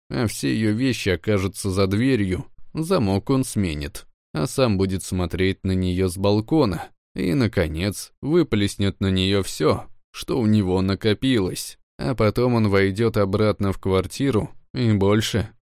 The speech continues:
не надо будет видеть её лица. Никогда.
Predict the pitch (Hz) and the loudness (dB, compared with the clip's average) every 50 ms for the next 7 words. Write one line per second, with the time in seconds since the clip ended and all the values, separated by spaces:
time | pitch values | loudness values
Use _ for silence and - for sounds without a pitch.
0 | _ - 135 143 131 117 101 92 90 90 92 90 98 95 90 90 95 98 98 104 | _ -4 -2 2 2 4 4 4 2 2 2 2 2 0 2 0 0 0 0 -2
1 | 101 - 92 90 92 92 92 101 92 - - 95 92 92 92 95 101 101 - - | -2 -2 -2 -2 -2 -2 -2 -4 -6 -4 -2 0 2 2 2 2 0 -2 -2 -4
2 | - 113 90 - - - - _ _ _ _ _ _ 98 92 90 92 95 101 110 | -2 -2 -2 -2 -4 -10 -18 _ _ _ _ _ _ -4 -2 -2 0 0 2 2
3 | 123 123 - - 123 120 113 110 101 95 98 90 - 80 80 - | 0 -2 0 0 0 2 2 0 0 0 0 0 -2 -2 -6 -12